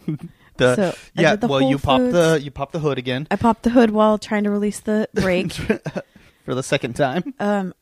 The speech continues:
Speaker 2: I can't ever tell if it's in drive.
Speaker 1: Mm-hmm.
Speaker 2: Oh, I know. I turned it on and off five times when I, remember
Speaker 1: <sighs>
Speaker 2: when I had to take the car?
Speaker 1: Yeah.
Speaker 2: And I turned it off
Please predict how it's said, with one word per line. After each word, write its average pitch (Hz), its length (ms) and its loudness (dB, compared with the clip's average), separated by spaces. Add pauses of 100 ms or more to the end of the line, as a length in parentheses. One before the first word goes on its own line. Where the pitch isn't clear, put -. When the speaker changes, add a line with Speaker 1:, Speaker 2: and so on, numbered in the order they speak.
Speaker 2:
I 196 80 0
can't 240 400 -4
ever 226 220 0
tell 208 260 0
if 202 140 -6
it's 196 160 -6
in 185 120 -4
drive. 180 600 -6 (280)
Speaker 1:
Mm-hmm. 135 160 -20 (840)
Speaker 2:
Oh, 285 240 6 (220)
I 294 80 4
know. 247 320 0
I 220 120 0
turned 269 280 0
it 240 120 4 (280)
on 240 200 2
and 233 120 2
off 196 200 2
five 185 260 0
times 180 540 -4 (880)
when 202 300 -2
I, 180 240 2
remember 202 400 2
Speaker 1:
<sighs> - 100 -8
Speaker 2:
when 208 140 0
I 196 60 2
had 180 100 -2
to 190 60 -6
take 262 200 0
the - 80 -10
car? 208 460 0
Speaker 1:
Yeah. - 200 -8 (240)
Speaker 2:
And 180 80 -2
I 180 60 -2
turned 214 260 0
it 208 100 2
off 208 380 2